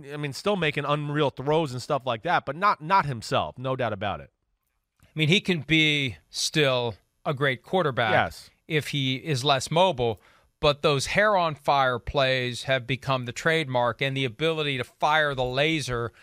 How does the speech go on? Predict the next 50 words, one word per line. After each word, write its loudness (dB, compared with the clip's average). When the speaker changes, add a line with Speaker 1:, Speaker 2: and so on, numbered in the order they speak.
Speaker 2:
while 4
running -2
full -6
speed. -2
And 0
as 0
you -2
said, 2
you -8
come 0
around 2
the -4
corner, -4
you -4
get 0
that 0
momentum, 0
so -4
when -2
you -2
throw 2
the -2
ball, 2
Speaker 1:
Right. 2
Speaker 2:
it -4
doesn't 0
peter 2
out 4
at -18
the -6
front -2
of -6
the 0
end -2
zone. 0
It -6
makes 0
it -6
back 2
through -4
to -4
the -4
receiver -2
at -6
the -12
back 4
of -8
the -2
end -4
zone. -2